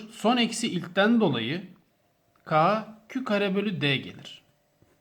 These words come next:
Bakın yapılan iş pozitif çıktı. O zaman yapılan iş pozitif ise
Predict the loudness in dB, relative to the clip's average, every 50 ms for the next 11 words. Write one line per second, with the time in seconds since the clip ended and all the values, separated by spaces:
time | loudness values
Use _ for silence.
0 | _ _ _ _ _ _ _ _ _ _ _ _ -20 _ _ _ _ _ _ _
1 | _ _ -8 -8 -8 -8 -8 -6 -4 -4 -4 -2 -2 0 0 0 0 0 -2 -4
2 | 0 2 2 2 2 -2 -4 -6 -6 -6 -10 -12 -12 -10 -8 -8 -6 -6 -8 -14
3 | -14 -10 -8 -6 -4 -2 -2 0 0 0 0 -2 -2 0 0 0 -2 -2 -2 0
4 | 0 0 0 -4 -6 -8 -8 -8 -10 -10 -8 -8 -8 -6 -4 -4 -2 0 0 0
5 | -2 -2 -6